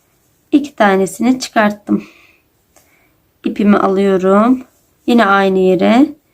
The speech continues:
iki tanesini çıkartıyorum. Üç tane oldu.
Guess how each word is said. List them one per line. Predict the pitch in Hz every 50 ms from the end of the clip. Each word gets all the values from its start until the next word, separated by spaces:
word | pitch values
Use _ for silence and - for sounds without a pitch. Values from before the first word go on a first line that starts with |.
| _ _ _ _ _ _ _ _ _ _ _ _ _ _ _ _ _ _ _ _ _ _ _ _ _ _ _ _ _ _ _ _ -
iki | 262 247 - -
tanesini | - 220 202 190 196 196 - - 254 254 254
çıkartıyorum. | - - - - 196 185 180 180 - - 202 196 208 247 269
Üç | - - 220 208 - -
tane | - 196 190 185 175 180 190
oldu. | - - 95 180 - - 233 254 302 -